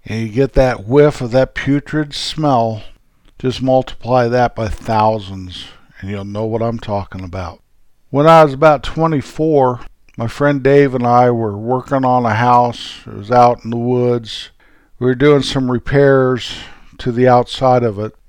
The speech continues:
one of my many, many odd jobs I had back then. And all of a sudden, you could see this raccoon, and he had, like, a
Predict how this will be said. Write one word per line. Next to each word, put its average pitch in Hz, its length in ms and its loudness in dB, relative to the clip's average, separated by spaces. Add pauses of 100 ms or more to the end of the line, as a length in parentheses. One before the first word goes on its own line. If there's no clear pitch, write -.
(360)
one 123 220 -2
of 117 100 -4
my 107 180 -4
many, 123 380 0
many 120 320 0
odd 113 300 2
jobs 107 520 0
I 101 100 -2
had 101 360 -4
back 98 280 -6
then. 95 340 -12 (440)
And 208 120 2
all 214 240 8
of 165 80 -2
a 143 40 -2
sudden, 160 540 2
you 127 160 -2
could 123 180 -10
see 147 220 -4
this 143 300 -4
raccoon, 127 640 -2
and 104 180 -8
he 110 140 -4
had, 123 340 0
like, 110 320 -4
a 92 140 -8